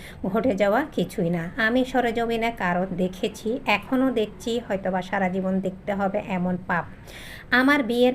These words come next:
পরেও কিন্তু আমি অনেক পাতানো ভাই ব্রাদার রেখেছি, যেটা আমার হাজব্যান্ড একেবারেই সহ্য করতে পারে না। মোট কথা, আমার শ্বশুরবাড়ি আমার কাছে জাহান্নাম বলে মনে হয়, সেজন্যই আমি বাপের বাড়িতে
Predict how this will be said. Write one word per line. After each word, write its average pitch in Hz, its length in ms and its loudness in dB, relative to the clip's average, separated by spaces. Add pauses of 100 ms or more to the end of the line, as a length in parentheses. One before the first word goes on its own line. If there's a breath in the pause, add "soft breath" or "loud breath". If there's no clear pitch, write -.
পরেও 214 400 2
কিন্তু 226 480 0
আমি 214 380 -2 (460 loud breath)
অনেক 247 400 4
পাতানো 214 440 -2
ভাই 185 280 0 (180)
ব্রাদার 190 480 -2 (140)
রেখেছি, 180 580 -2 (120)
যেটা 196 280 2
আমার 196 160 0
হাজব্যান্ড 180 520 -2
একেবারেই 202 840 -2
সহ্য 190 400 -2
করতে 185 340 -6
পারে 170 260 -2
না। 170 160 -6 (440 loud breath)
মোট 233 140 2 (160)
কথা, 277 280 2
আমার 262 280 2
শ্বশুরবাড়ি 247 640 2
আমার 196 260 0
কাছে 208 280 -6
জাহান্নাম 196 540 -2
বলে 196 180 0
মনে 190 280 2
হয়, 220 420 4 (460 loud breath)
সেজন্যই 269 540 4
আমি 196 260 0
বাপের 185 360 -2
বাড়িতে 208 440 -2